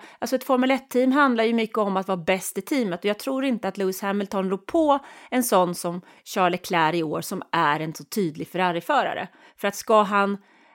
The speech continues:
eh, och så kommer man till att Ferrari är ett team enligt tradition som är ganska tidiga på att sätta stallorders, det vill säga ge en förare företräde. Och då tror jag att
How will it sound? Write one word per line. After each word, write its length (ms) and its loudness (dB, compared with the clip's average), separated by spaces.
eh, 180 -8
och 240 0
så 120 -8
kommer 220 0
man 140 2
till 120 -4
att 100 -4
Ferrari 460 4
är 40 4
ett 140 -4
team 320 2
enligt 200 -2
tradition 680 0
som 200 -4
är 60 -2
ganska 320 -2
tidiga 640 -2
på 120 -10
att 60 -8
sätta 520 -4
stallorders, 1040 4
det 60 -6
vill 100 -4
säga 200 -2
ge 360 0
en 240 4
förare 680 -2
företräde. 880 0
Och 120 -4
då 80 -4
tror 280 -4
jag 120 -2
att 180 -4